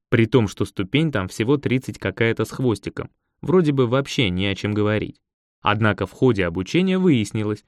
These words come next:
что я практически не способен искренне захотеть заполучить в своё распоряжение какую-то вещь. Теоретически понять, что она мне нужна, запросто, но испытать по этому поводу хоть какие-то чувства, кроме привычного раздражения, у меня не выходит.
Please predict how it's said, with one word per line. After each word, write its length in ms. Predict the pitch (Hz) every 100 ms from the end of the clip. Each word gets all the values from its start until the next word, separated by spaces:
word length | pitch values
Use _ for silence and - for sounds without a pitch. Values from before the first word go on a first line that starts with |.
| _
что 180 | - -
я 140 | 123 113
практически 720 | 131 131 - 180 185 185 -
не 120 | 185
способен 600 | 170 - 113 139 156 143
искренне 640 | 123 - 151 - 123 101
захотеть 560 | 90 95 95 90 147 156
заполучить 640 | 104 - 98 92 - 131
в 80 | -
своё 300 | - 104 101
распоряжение 640 | 90 - 95 95 127 160
какую-то 480 | 107 87 - 110 113
вещь. 340 | 117 101 80 - _ _ _
Теоретически 760 | - 107 101 98 190 202 202 -
понять, 420 | - 113 110 85
что 200 | - 107
она 180 | 110 104
мне 140 | 92
нужна, 320 | 101 117 98 -
запросто, 640 | - 117 135 - 90 - - _ _ _ -
но 120 | 104
испытать 560 | 98 - 113 143 113
по 100 | -
этому 340 | 101 101 117 110
поводу 400 | - 127 92 87
хоть 180 | - -
какие-то 480 | 110 113 110 95
чувства, 420 | 87 190 196 98 - _
кроме 280 | - 120 98
привычного 580 | 92 117 123 107 - 95
раздражения, 600 | 101 98 110 113 101 80
у 60 | 90
меня 220 | 117 165
не 100 | 196
выходит. 480 | 110 - 95 92